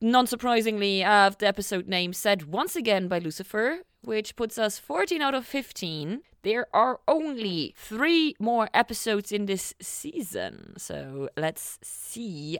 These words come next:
how the end score is for Lucifer. Also, this episode was written by two people, both of them return co-writers. So both of them have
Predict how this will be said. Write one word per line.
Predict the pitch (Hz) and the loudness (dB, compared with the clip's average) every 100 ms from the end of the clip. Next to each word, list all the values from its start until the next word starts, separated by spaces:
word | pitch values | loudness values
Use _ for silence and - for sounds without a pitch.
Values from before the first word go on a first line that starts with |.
| - | -8
how | - - 151 147 - | -12 -8 -8 -8 -10
the | 156 165 | -10 -8
end | 196 - - | -8 -10 -14
score | - - - - 98 85 - _ | -14 -12 -8 -6 -6 -10 -14 _
is | - 208 - - | -8 -8 -10 -12
for | - | -12
Lucifer. | 254 381 - - - - _ - | -10 -10 -12 -14 -14 -16 _ 2
Also, | 302 359 359 349 349 - | 4 4 2 2 0 -2
this | 202 320 | 0 4
episode | 330 330 - 285 269 | 4 2 -2 -4 -4
was | 254 220 | -4 -4
written | 185 190 311 311 294 - | -2 0 0 0 -2 2
by | 220 220 | 4 4
two | - - 359 | 2 0 2
people, | 381 269 - 226 - _ | 2 2 2 0 0 _
both | 233 311 | 2 4
of | 403 - | 2 -2
them | 247 233 226 - - | 2 2 0 -6 -10
return | 180 196 208 - - 277 311 302 277 | -8 -6 -8 -6 2 2 2 0 -6
co-writers. | - 277 302 240 170 87 - - - - - - | -6 0 0 0 0 -2 -4 -14 -16 -18 -18 -6
So | 214 | -2
both | 202 262 | 2 2
of | |
them | 254 226 | 0 -6
have | 220 - | -6 -10